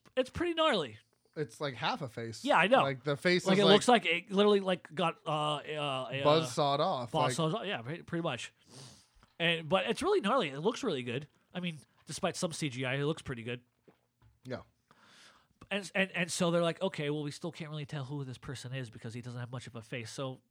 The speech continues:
Speaker 1: you know, they got dental records or blood records or whatnot. What, and, you know, so they get all of that in there. But, uh,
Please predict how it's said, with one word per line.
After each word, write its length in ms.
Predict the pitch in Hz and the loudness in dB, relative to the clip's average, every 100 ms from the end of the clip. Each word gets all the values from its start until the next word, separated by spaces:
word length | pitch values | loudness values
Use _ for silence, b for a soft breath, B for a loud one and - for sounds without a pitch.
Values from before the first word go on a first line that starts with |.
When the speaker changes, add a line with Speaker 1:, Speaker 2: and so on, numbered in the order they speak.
| _ | _
Speaker 1:
you 100 | 170 | -8
know, 120 | 139 | -8
they 100 | 127 | -6
got 220 | 131 131 131 | -6 -6 -8
dental 280 | - 139 139 | -8 -6 -4
records 340 | 131 - 127 127 | -4 -6 -8 -8
or 60 | |
blood 280 | 120 131 127 | -8 -8 -6
records 320 | 127 117 120 | -8 -10 -10
or 80 | 123 | -10
whatnot. 400 | 117 120 120 117 - _ | -10 -10 -10 -10 -14 _
What, 180 | 135 127 _ | -12 -12 _
and, 160 | 143 135 - | -8 -8 -8
you 100 | 170 | -6
know, 120 | 131 | -4
so 160 | 120 131 | -4 -6
they 80 | |
get 120 | 143 185 | -4 0
all 140 | 180 | 0
of 60 | 165 | 0
that 160 | 175 | -2
in 100 | 143 | -4
there. 180 | 139 139 | -6 -6
But, 220 | 123 147 | -4 -2
uh, 180 | 147 143 | -2 -2